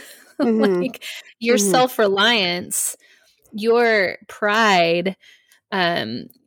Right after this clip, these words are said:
Speaker 2: your wealth has kept him out. So open the door and he will come in and you will have fellowship with him, which is just such a beautiful offer. So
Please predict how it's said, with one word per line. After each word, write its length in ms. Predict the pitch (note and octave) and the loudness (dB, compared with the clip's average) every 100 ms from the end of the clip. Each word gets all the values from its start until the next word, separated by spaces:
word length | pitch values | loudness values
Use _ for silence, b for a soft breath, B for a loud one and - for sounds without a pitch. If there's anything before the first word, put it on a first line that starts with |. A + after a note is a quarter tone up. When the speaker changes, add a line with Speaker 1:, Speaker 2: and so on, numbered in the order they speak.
| _ A#2+ _ | _ -20 _
Speaker 2:
your 580 | G3+ G#3 G3+ G3+ F3+ E3 | -4 0 2 4 2 0
wealth 880 | F#3+ F3+ F#3 C4+ D#4 F#3 F#3+ - - _ _ _ | -2 -2 0 2 2 0 -4 -18 -20 _ _ _
has 380 | G3+ G#3 F#3 - | -4 -2 0 -4
kept 380 | - - B3 - | -6 -2 -2 -2
him 180 | G3 E3+ | -2 0
out. 300 | G3 F2 - _ _ _ _ _ _ - | 0 -2 -12 _ _ _ _ _ _ -8
So 400 | - G#3 F3+ - | 0 2 2 2
open 320 | A#3+ A#3+ A#3+ | 0 2 0
the 80 | A3 | 0
door 320 | G3 G3 F#3+ E3+ | 0 2 2 2
and 160 | - F#3 | 0 -4
he 240 | G3 A3+ | -4 -2
will 140 | G#3+ G3+ | 0 0
come 320 | - F3 F3 | 0 -4 -2
in 460 | F3 E3+ E3+ F#3+ - _ | -2 -2 -4 -8 -10 _
and 240 | G#3+ G3 G3 | -2 0 0
you 160 | G#3 | 2
will 140 | G3 F#3+ | 2 0
have 260 | E3+ E3 | -2 -4
fellowship 640 | - E3+ E3 E3 - - - | -2 0 2 0 0 -2 -4
with 160 | E3 - | -10 -8
him, 340 | - - F#3 - - | -8 -8 -10 -12 -6
which 260 | G3+ G3 | -4 -2
is 360 | F3+ F3+ - - - | -4 -4 -8 -14 -8
just 240 | F#3 - | -6 -4
such 200 | F3+ - | -4 -4
a 60 | F#3 | -6
beautiful 440 | - E3+ E3+ D#3 | -6 -6 -4 -4
offer. 540 | - E3 - C#3 C3+ F3+ B B B B B B | 0 -2 0 -2 -2 -6 B B B B B B
So 400 | - B3 A3+ G#3 | -2 2 2 0